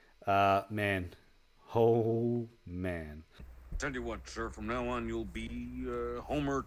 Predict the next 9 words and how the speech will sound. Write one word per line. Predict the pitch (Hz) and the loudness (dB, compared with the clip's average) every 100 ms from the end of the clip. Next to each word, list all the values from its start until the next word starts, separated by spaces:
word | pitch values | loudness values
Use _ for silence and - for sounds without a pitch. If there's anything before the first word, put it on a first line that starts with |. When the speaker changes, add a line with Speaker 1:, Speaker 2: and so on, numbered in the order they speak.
| - | -2
Speaker 2:
Thompson | 170 170 127 107 123 135 | -2 -2 -2 -4 -4 -2
at | 120 113 - | -4 -6 -8
Terror | - 113 101 90 | 0 0 2 -2
Lake. | 82 85 78 - - - - - - - | -4 -8 -10 -14 -18 -20 -20 -20 -20 -8
Let's | 98 | -8
just | - 92 - | -6 -10 -2
practice | 104 - - | -2 -2 -12
a | - | -8
bit, | 78 | -8